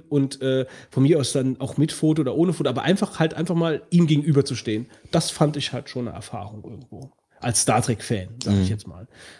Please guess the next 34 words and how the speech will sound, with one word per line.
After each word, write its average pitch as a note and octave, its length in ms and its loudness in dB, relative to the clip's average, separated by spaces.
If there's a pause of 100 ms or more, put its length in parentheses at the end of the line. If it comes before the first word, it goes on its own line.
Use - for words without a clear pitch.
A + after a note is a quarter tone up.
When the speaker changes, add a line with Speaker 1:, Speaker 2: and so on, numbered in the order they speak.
(140)
Speaker 1:
Also G#2+ 140 -8
für G#2 120 -4
jemanden, B2+ 300 4
der A#2+ 140 2
wirklich C#3 420 2
so D3+ 120 4
viele, C#3+ 600 4
so - 160 -2
viele C#3+ 280 -2
Erf-, - 360 -8
so C3+ 180 0
viele D3+ 240 0
Erlebnisse C#3 840 2 (120)
mit C3 320 0
ihm F3 200 4
als B2 180 -2
Schauspieler C#3+ 560 0
hat, C#3 200 2 (400)
äh, C3 240 4
auf C#3 200 4
der B2+ 120 4
Enterprise, C3 480 0
die - 60 -8
ganzen C#3 260 0
Geschichten, D#3 380 0
die C#3 60 2
ganzen C#3 240 2
Folgen, C#3 340 2
die C3 60 -2
ganzen C#3 260 0
Filme, C#3+ 320 2
die C#3+ 80 0
es C3+ 120 -4
gab. B2 280 -6